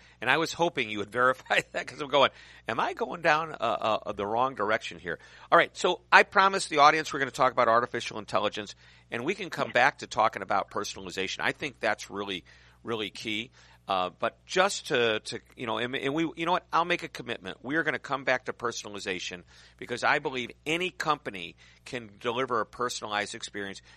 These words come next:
Speaker 1: You mentioned data. You mentioned the big company Amazon. And by the way, A I can help deliver that personalization. So let's jump into it. Uh, recognize that our audience is primarily,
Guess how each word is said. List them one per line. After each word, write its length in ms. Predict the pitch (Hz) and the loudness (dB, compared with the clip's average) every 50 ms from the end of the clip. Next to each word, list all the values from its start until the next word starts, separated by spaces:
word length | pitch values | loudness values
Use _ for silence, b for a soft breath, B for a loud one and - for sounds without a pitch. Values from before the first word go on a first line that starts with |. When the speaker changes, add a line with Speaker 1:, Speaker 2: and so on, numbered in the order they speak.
| b b | b b
Speaker 1:
You 200 | - 131 156 156 | -8 -8 -6 -4
mentioned 500 | 147 147 147 139 - - 120 113 104 90 | -4 -6 -6 -6 -8 -8 -8 -12 -12 -2
data. 480 | - 117 113 117 113 110 110 104 101 80 | 2 4 6 6 6 6 4 2 2 0
You 140 | 95 110 110 | -4 -8 -8
mentioned 300 | 113 113 - - 113 104 | -8 -8 -8 -8 -8 -8
the 60 | 92 | -6
big 160 | 113 110 - | -6 -8 -6
company 420 | - 120 107 101 - 107 104 - - | -4 -6 -6 -6 -6 -10 -10 -8 -6
Amazon. 580 | 107 107 107 107 107 98 - 98 90 85 82 82 b b b b b b b _ | -6 -4 -4 -4 -6 -6 -2 -2 -2 -2 -4 -8 b b b b b b b _
And 120 | 113 113 98 | -6 0 4
by 180 | 135 135 143 | 6 6 6
the 80 | 143 143 | 4 2
way, 260 | 147 151 139 120 - - - | 0 0 0 0 -2 -4 -2
A 200 | 120 127 135 131 | -2 0 2 2
I 200 | 131 135 135 135 | 2 2 2 0
can 160 | - 120 104 | -4 -10 -12
help 280 | 101 120 113 117 - | -8 -6 -6 -8 -6
deliver 340 | - 110 104 127 151 170 151 | -8 -6 -6 -6 -4 -6 -4
that 240 | 107 95 80 - _ | -4 -4 -4 -4 _
personalization. 880 | - 101 95 - - - 87 82 80 - - 85 85 - - 110 120 - | -10 -10 -10 -10 -10 -12 -14 -14 -12 -10 -12 -10 -10 -10 -12 -12 -14 -6
So 200 | - 120 110 B B B B B - | -4 -4 -4 B B B B B 2
let's 200 | 147 165 - - | 2 2 2 2
jump 280 | - 160 143 - - | 2 2 2 4 2
into 300 | 143 147 139 - 123 104 | -2 -2 -2 -4 -2 -2
it. 80 | 95 - B B B B B B | -4 -4 B B B B B B
Uh, 220 | - 123 117 110 - - - - | 2 2 2 2 0 -6 -14 -12
recognize 640 | 135 131 170 208 - 214 180 170 143 123 127 127 | 2 6 6 6 6 2 -6 -4 0 0 0 0
that 100 | - 127 | 0 2
our 160 | 107 110 104 - | 2 4 4 6
audience 420 | 131 143 156 165 156 147 - - | 6 6 6 4 -2 -6 -8 -10
is 100 | 104 95 | -12 -12
primarily, 760 | - - 117 113 120 120 120 123 120 117 113 110 110 107 | -4 -2 0 0 0 0 -2 -4 -2 -2 -2 -2 -4 -6